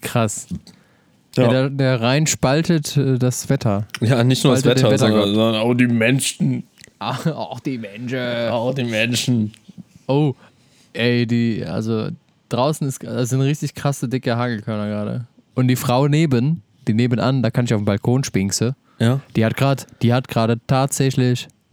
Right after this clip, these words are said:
Speaker 1: das Basilikum reingeholt, weil es zu stark ge-, geregnet und gehagelt hat.
Speaker 2: Ja, nicht, dass der
Speaker 1: Hat
Speaker 2: kaputt
Speaker 1: sie
Speaker 2: ist.
Speaker 1: Angst um das Basilikum. Nicht, dass heute Abend bei der Pasta den Basilikum nicht dazu machen kann.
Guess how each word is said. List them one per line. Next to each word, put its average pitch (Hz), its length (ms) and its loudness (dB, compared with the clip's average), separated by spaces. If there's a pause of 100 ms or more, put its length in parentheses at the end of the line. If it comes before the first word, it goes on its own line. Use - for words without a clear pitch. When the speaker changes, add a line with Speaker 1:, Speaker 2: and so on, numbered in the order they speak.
Speaker 1:
das 113 100 0
Basilikum 113 520 2
reingeholt, 98 540 0
weil 101 60 2
es - 100 -8
zu 107 100 -2
stark 101 280 -2
ge-, 101 280 -2 (160)
geregnet 104 420 0
und 98 140 -2
gehagelt 101 400 0
hat. 95 260 -2
Speaker 2:
Ja, 117 200 2
nicht, 113 260 2
dass 135 80 2
der 139 160 2
Speaker 1:
Hat 139 100 4
Speaker 2:
kaputt 151 180 2
Speaker 1:
sie - 60 2
Speaker 2:
ist. 123 60 2
Speaker 1:
Angst 156 380 4
um 147 140 4
das 135 100 2
Basilikum. 123 640 2
Nicht, 127 140 2
dass 143 80 2
heute 135 200 2
Abend 135 200 2
bei 127 100 2
der 123 80 0
Pasta 143 380 0
den 123 120 2
Basilikum 123 460 0
nicht 104 160 -2
dazu 107 200 -2
machen 101 220 0
kann. 104 200 -2